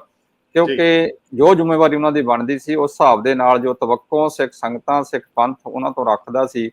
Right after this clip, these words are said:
Speaker 1: ਭਾਵੇਂ ਉਹ ਆਪਣੇ ਵੱਲੋਂ ਯਤਨ ਕਰਦੇ ਵੀ ਰਹੇ ਹੋਣਗੇ, ਅ, ਅੰਦਰੂਨੀ ਤੌਰ ਤੇ, ਪਰ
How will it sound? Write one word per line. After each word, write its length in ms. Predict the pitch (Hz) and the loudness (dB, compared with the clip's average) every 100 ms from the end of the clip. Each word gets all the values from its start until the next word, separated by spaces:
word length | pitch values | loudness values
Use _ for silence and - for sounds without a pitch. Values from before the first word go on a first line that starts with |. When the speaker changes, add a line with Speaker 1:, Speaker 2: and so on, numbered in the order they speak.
| _ _ _ _ | _ _ _ _
Speaker 1:
ਭਾਵੇਂ 320 | - 120 160 | 2 4 4
ਉਹ 340 | 175 170 160 - | 4 4 2 0
ਆਪਣੇ 300 | - 131 160 | -2 0 0
ਵੱਲੋਂ 180 | 156 165 | 2 2
ਯਤਨ 280 | 139 139 151 | 2 -2 -2
ਕਰਦੇ 360 | - 135 165 | 2 2 4
ਵੀ 80 | 190 | 6
ਰਹੇ 140 | 185 175 | 6 4
ਹੋਣਗੇ, 440 | 151 160 151 127 | 0 0 0 0
ਅ, 880 | - _ _ _ _ - 120 117 - - - | -2 _ _ _ _ -4 -2 -2 -8 -16 -8
ਅੰਦਰੂਨੀ 400 | 131 139 170 190 | 0 2 2 2
ਤੌਰ 220 | 156 131 | 4 2
ਤੇ, 260 | 127 113 95 _ _ _ _ _ _ | 2 -2 -2 _ _ _ _ _ _
ਪਰ 200 | 165 202 | 6 6